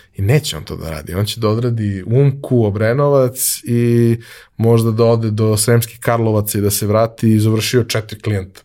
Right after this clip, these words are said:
pet. Neće da ode do Mokrina. I ti onda shvatiš,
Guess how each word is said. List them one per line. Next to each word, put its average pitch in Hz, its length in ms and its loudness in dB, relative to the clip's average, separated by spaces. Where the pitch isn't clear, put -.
pet. - 420 -10
Neće 101 300 -4
da - 80 -12
ode - 180 -14
do - 80 -12
Mokrina. 50 400 -14
I 98 200 -6
ti 104 120 -2
onda 104 180 0
shvatiš, - 760 -4